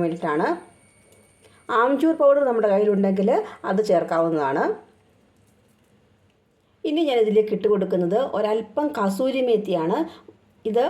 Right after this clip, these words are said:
നമുക്കറിയാം, ഉലുവയുടെ ഇല ഉണക്കി പൊടിച്ചതാണ്. മല്ലിയില ഉണ്ടെങ്കിൽ അത് ചേർത്താൽ മതിയാവും. എനിക്കിപ്പോൾ മല്ലിയില കിട്ടിയിട്ടില്ല, അതുകൊണ്ടാണ് ഞാനിത് ചേർക്കുന്നത് കേട്ടോ. ഇനി ഇതെല്ലാം കൂടെ നന്നായിട്ടൊന്ന് കൈകൊണ്ട് തന്നെ നന്നായിട്ട് മിക്സ് ചെയ്ത് കൊടുക്കാം.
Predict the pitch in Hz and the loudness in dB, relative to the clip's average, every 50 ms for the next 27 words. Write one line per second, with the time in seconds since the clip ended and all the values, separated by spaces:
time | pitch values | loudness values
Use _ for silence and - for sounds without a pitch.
0 | - - - - - - _ _ _ _ - 233 226 220 226 208 202 196 208 220 | -2 -8 -14 -20 -20 -20 _ _ _ _ -4 -2 0 0 0 0 2 0 0 0
1 | 285 359 - - - _ - 220 220 220 240 247 240 247 240 226 214 208 226 285 | 0 -2 -6 -10 -16 _ -2 0 0 2 4 4 4 4 4 4 4 2 0 -2
2 | 349 - - - 208 202 208 208 214 208 190 202 180 180 - 185 175 156 151 156 | -2 -6 -6 -2 -2 0 0 0 -2 0 0 0 -2 0 0 -2 0 0 0 0
3 | 202 311 427 - - - _ _ _ _ _ _ _ _ _ _ _ _ - 240 | -2 -2 -4 -6 -8 -14 _ _ _ _ _ _ _ _ _ _ _ _ -4 -2
4 | 240 247 247 285 294 285 285 262 226 220 220 214 214 220 220 220 233 240 240 220 | -2 0 0 -2 0 2 2 2 2 2 0 0 -2 -2 0 2 2 2 2 2
5 | 196 190 - 196 196 190 175 165 175 170 165 180 240 285 - 208 202 196 208 202 | 0 0 0 0 0 0 0 0 0 2 2 2 0 -2 -2 -2 -2 -2 -2 -2
6 | - 220 202 208 208 208 208 196 196 196 214 214 214 208 196 202 180 190 240 240 | -2 -4 -2 -2 -2 -2 0 0 0 2 2 2 2 0 0 -2 -2 -2 -2 -2
7 | 196 202 185 196 220 208 185 202 214 220 202 196 180 175 185 262 359 311 240 196 | 0 0 0 0 0 0 0 0 0 0 0 0 0 0 0 0 0 -2 -2 0
8 | 185 180 180 185 185 185 160 143 143 - 165 151 147 160 202 214 208 185 139 139 | 0 0 -2 -2 -2 -2 -2 -2 -4 -4 -6 -4 -4 -2 -2 -4 -4 -6 -8 -10
9 | 170 - _ _ _ _ _ - 247 247 247 240 220 220 233 240 247 254 254 247 | -10 -16 _ _ _ _ _ -2 -2 0 2 2 2 2 0 -2 -2 -2 0 0
10 | 240 233 220 214 202 196 196 214 220 240 247 226 196 185 190 190 175 175 220 302 | 2 2 2 2 2 0 0 2 2 2 2 0 0 0 0 0 0 0 0 -2
11 | 349 - - - - - 190 190 208 220 226 220 214 220 196 185 180 190 190 185 | -2 -6 -10 -12 -6 -2 0 2 4 4 4 2 2 0 0 0 0 0 0 0
12 | 185 180 180 185 185 190 190 190 185 190 190 180 190 185 - - 214 175 156 151 | -2 -2 -2 -2 -2 -2 -2 -2 0 0 0 0 -2 -4 -4 -2 -2 0 0 0
13 | 139 - - - - - | -2 -2 -4 -6 -8 -8